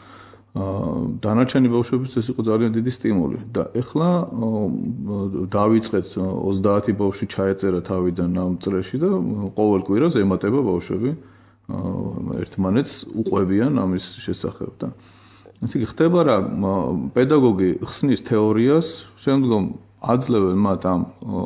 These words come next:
კონსტრუქტორს, რომელიც, ა, ელექტრონული გამტარებისაგან, სქემებისაგან შედგება და, ო, დაფაზე,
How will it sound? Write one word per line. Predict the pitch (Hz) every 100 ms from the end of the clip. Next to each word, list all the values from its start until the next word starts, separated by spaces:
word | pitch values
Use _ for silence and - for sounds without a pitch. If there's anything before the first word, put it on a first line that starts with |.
| -
კონსტრუქტორს, | 110 110 110 98 - 131 151
რომელიც, | 98 95 90 85 -
ა, | - - 101 92 92 98 98 104 98 92 -
ელექტრონული | 95 98 98 104 95 90 85
გამტარებისაგან, | 90 87 92 95 92 95 -
სქემებისაგან | - - 95 92 95 90 98
შედგება | - 92 113 120 170 - - - - - _ _ _ -
და, | 180
ო, | 208 214 190 - - 107 113 107
დაფაზე, | - 117 120 135 131 180